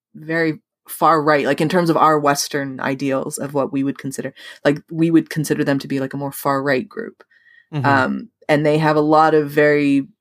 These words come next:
Speaker 1: you know, they're, they're quite homophobic, and, and there's, there's a, a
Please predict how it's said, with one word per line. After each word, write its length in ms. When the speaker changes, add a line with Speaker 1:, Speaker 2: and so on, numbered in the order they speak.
Speaker 1:
you 120
know, 240
they're, 280
they're 120
quite 300
homophobic, 720
and, 360
and 320
there's, 340
there's 280
a, 80
a 160